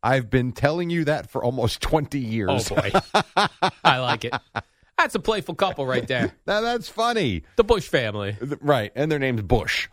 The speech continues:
Speaker 2: Bush.
Speaker 1: <laughs> So, yeah, I thought that was funny. So, yeah, see, two inches, two inches.
Speaker 2: Right, two inches is two inches, Jerry, though. If you
Speaker 1: Extends.
Speaker 2: better to have two inches than, better to have an extra two inches than to have minus two inches.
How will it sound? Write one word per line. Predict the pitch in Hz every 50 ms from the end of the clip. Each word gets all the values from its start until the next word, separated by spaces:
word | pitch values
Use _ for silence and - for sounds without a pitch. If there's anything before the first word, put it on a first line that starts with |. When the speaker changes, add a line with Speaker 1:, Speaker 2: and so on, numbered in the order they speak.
| - - -
Speaker 2:
Bush. | 131 120 131 120 - - - - - 185 - - 190
Speaker 1:
<laughs> | - - 180 185
So, | - - 113 143 - 120 117 113 120
yeah, | 135 160 156
I | 151
thought | 147 165 165
that | 160 131
was | 147 -
funny. | - 147 143 113 82 - - - _ _
So, | - 131
yeah, | 135 139 185 175 117
see, | - - - 131 135 131 123 - _ _ _ _ _ _ _ _ _ _ _ _ _ _ _ _ _ _ -
two | - 160 175
inches, | 190 190 - - 196 196 190 156 131 - - _ _ -
two | - 185 175 151
inches. | 135 117 95 - - 67 - -
Speaker 2:
Right, | - 113 101 85 80
two | - - 131 135
inches | 135 139 135 - 143 139 131 131 113 110 - _
is | - 113 101 -
two | - - 156 147
inches, | 131 117 107 95 92 85
Jerry, | - 104 98 92 95 101
though. | 101 98 95 92 92
If | 98 - - 107 98
you | 156 104 104 104
Speaker 1:
Extends. | 104 - - - 127 - 135 117 104 92 73 71 71 73 76 -
Speaker 2:
better | - 131 127 127 123
to | 117 110
have | 113 139 143 143 147 143 131 -
two | - - 151 151
inches | 147 139 135 - 156 139 123
than, | 117 127 120 117 - - 131 131 _ _ _ _ _ _ _ _ _
better | - 170 190 214
to | 196 180
have | 170 175 156
an | 151 147
extra | 156 160 - - - 160
two | 143 - 165 151 151
inches | 151 143 - 151 139 127 120
than | 131 123 120
to | 123
have | 110 131 127 120
minus | 113 113 117 117 117 113 107 98 87 -
two | - - - 101 95
inches. | 85 82 - - 90 - - -